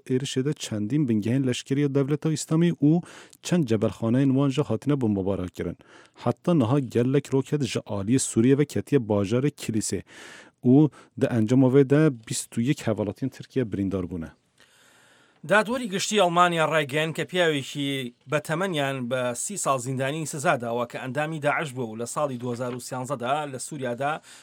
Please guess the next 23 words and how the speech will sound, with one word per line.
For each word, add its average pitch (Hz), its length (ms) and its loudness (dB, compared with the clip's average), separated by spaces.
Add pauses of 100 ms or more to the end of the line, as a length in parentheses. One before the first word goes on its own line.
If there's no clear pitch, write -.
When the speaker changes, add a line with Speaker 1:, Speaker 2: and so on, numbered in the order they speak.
Speaker 2:
شان 165 260 -4
بە 160 60 -4
شانی 156 360 -2
ئەو 135 140 -2
گروپە 135 280 -6
شەڕی 151 280 -6
کردووە. 104 320 -12 (140)
ئەمڕۆ 160 300 -6 (120)
داواکاری 147 540 -2
گشتی 139 440 -8
ڕاشی 147 320 -6
گەیاند 123 320 -6
کە 147 140 -8
هاوڵاتی 127 440 -6
ئەڵمانی 135 380 -6 (640)
عەبدولکەریم 143 580 -4 (180)
ئەلبی 123 1040 -8
کە 139 180 -8
ناوی 160 300 -4
دووەمی 147 360 -2
ڕانەگەیەندراوە 120 760 -4 (120)
بە 127 140 -4
هۆکاری 156 500 -4